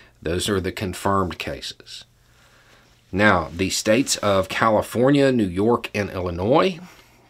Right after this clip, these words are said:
they have issued their own state-level declaration.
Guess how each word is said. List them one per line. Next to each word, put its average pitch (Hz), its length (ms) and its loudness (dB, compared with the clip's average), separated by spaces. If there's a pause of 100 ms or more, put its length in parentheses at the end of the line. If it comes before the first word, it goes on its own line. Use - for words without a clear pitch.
(140)
they 101 220 -2
have 101 300 -6
issued 104 320 -2
their 98 160 -2
own 104 180 -2
state-level 104 880 -2 (220)
declaration. - 680 -10